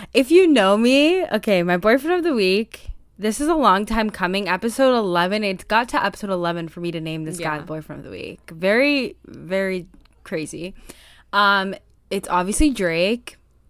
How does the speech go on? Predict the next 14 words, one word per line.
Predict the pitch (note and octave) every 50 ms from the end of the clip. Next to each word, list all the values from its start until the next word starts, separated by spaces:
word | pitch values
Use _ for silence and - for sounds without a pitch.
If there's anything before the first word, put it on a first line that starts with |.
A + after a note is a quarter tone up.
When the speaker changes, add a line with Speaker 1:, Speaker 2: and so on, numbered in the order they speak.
| _ _ _ _
Speaker 1:
our | - F#3 F#3+ F#3+
king, | - - - F#3 E3+ F3 F3+ F#3 G3+ G#3+ G#3+ F#3
the | G3+ G3+ G3
legend, | F#3 E3+ E3 E3+ E3+ G3 F#3 F#3 F#3+ G3+ A3 A3+ A3
the | G#3 G3+
freaking | F#3+ - - B3 F#3+ F#3 F3+ - - A#3+ A#3+ A#3+ B3 C4 B3+ B3+ G#3+ - - _ _
<laughs> | _ _ - -
hottest | - - - G3+ G3+ G#3 A3 B3+ E4+ D#4+ - - -
man | D4+ C4 C4+ C4
alive. | B3+ A#3+ A3 G3 F3 E3+ E3 - - G#3+ C#4 F4+ G4+ - _ _ - - - - - - - - - - - - - - - _ _
I | - A#3 A3+
love | A3+ A3 G#3 G#3+ G#3
him, | A3 B3+ C#4 C#4+ D4 D4+ E4 E4 - - -
and | G3 G#3 G#3+ G#3+ G#3+ G#3+ A3 A3 A3 A3 A3+ G#3+ -